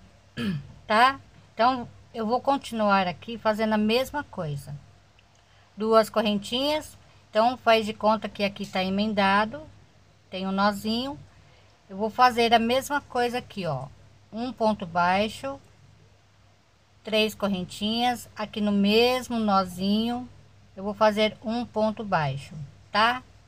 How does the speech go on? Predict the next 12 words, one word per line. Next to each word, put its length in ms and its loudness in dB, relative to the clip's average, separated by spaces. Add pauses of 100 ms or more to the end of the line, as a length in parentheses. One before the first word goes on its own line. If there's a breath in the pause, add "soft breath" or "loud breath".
(500)
Então, 160 -4
como 240 0
vai 140 2
estar 240 2
emendado, 800 2 (960)
eu 100 -6
vou 160 2
continuar 680 2
fazendo 380 -2
a 80 0
mesma 580 0
coisa, 560 -4